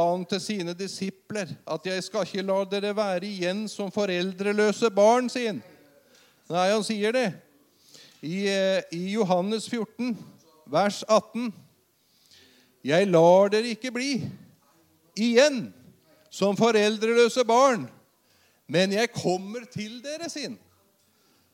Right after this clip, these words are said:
Tenk det da, at, eh, når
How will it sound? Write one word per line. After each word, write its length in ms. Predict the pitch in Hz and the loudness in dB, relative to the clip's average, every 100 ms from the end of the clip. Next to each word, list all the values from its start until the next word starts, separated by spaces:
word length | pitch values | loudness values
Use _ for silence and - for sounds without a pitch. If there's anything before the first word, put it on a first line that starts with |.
| _ | _
Tenk 220 | 180 247 247 | -8 -8 -6
det 140 | 254 277 | -6 -2
da, 100 | 294 - - _ _ _ _ 170 | -4 -6 -18 _ _ _ _ -8
at, 160 | 208 240 | -8 -4
eh, 300 | 240 226 190 _ _ _ | -4 -4 -10 _ _ _
når 160 | 202 | -4